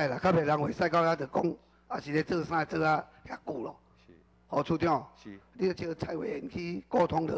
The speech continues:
Speaker 1: 好，像遐土地都拢是新闻人的嘛。
Speaker 2: 是是是。
Speaker 1: 哦，较早阮立委你就歹势互伊沟通啊，啊你即马叫伊去遐沟通，就 OK 哦。啊你敢四五个，甲囥踮遐，啊规大路拢袂通，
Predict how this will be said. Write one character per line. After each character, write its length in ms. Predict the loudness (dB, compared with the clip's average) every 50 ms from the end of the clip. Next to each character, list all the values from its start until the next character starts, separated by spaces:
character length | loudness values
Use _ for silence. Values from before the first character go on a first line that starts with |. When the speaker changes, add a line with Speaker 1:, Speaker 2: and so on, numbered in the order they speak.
| 0 0 0
Speaker 1:
好， 100 | 0 -2
像 300 | -2 -2 -2 -2 -2 -4 -6 -14 _ -20 -20 -20 -12 _
遐 140 | -2 0 2
土 160 | 2 2 2
地 100 | 2 2
都 140 | 4 4 4
拢 120 | 4 4
是 100 | 2 0
新 200 | 0 -2 -2 2
闻 140 | 2 2 2
人 180 | 2 0 0 0
的 180 | -2 -2 0
嘛。 220 | -2 -4 -4 -6 -10 -16 _ -20
Speaker 2:
是 60 | -20
是 220 | -20 -20 -20 -20 -20
是。 580 | -20 _ _ -20 -20 _ _ _ _ _ -12 -2
Speaker 1:
哦， 220 | 2 2 2 4
较 100 | 2 2
早 260 | 4 6 6 6 6 4
阮 420 | 4 4 2 2 0 -4 -8 -6
立 100 | -6 0
委 180 | 2 2 2 2
你 120 | 4 2
就 80 | 2 2
歹 180 | 2 0 -2
势 140 | 0 -2 -2
互 80 | -2 -2
伊 20 |
沟 200 | 0 0 0 0
通 240 | 2 0 -2 -2 0
啊， 240 | -2 -2 -4 -6 -10 -16 -20 -20 -20 -4
啊 120 | 0 0 2
你 100 | 2 0
即 80 | 0
马 100 | 0 -2
叫 160 | 0 0 0
伊 160 | 0 0 0 0
去 80 | 0
遐 60 | 0
沟 200 | 0 0 0 0 0
通， 260 | -2 -6 -6 -8 -10 -16 _ _ _ _ _ _ _ _ _ _
就 80 | -6
OK 360 | -6 -6 -6 -4 -2 0 2 2
哦。 220 | 2 2 0 -4 -10 -18 -20 _ _ _
啊 120 | 0 0
你 80 | 2 2
敢 180 | 2 0 0
四 160 | -2 -2 -6 -2 0
五 160 | 0 0 0 0
个， 40 | -2 0 -2 -2 -4 -6 -14 -20 -20 -12 _
甲 100 | -4 -2
囥 180 | 0 0 2 4
踮 140 | 4 4 4
遐， 260 | 4 4 4 2 2
啊 160 | 0 -2 -2 -2 -6 _ _ -20 _ -20 -20 -20 _ _
规 140 | -2 -2 0
大 200 | 2 2 2 4
路 140 | 4 2 2
拢 160 | 2 2 2
袂 120 | 2 -2
通， 260 | -2 -4 -6 -6 -8